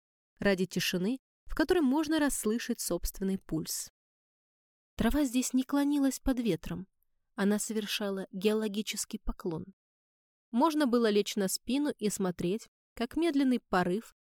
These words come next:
плотный от пыльцы, перебирает волосы, волосок за волоском, с терпением археолога.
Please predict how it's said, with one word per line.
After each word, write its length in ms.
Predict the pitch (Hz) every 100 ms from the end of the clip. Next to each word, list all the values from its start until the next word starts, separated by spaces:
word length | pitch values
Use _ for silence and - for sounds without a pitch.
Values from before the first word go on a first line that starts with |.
| _ _
плотный 400 | - 233 254 240
от 120 | 214 -
пыльцы, 440 | 214 196 - 302
перебирает 640 | - 202 180 175 185 214 208
волосы, 560 | 214 170 170 - - - _ _ _
волосок 640 | 190 185 180 - 202 240
за 120 | 233 233
волоском, 640 | 226 226 - - 170 165 - _ _ _ -
с 100 | -
терпением 560 | 185 175 180 175 180
археолога. 760 | 190 - 226 202 160 185 220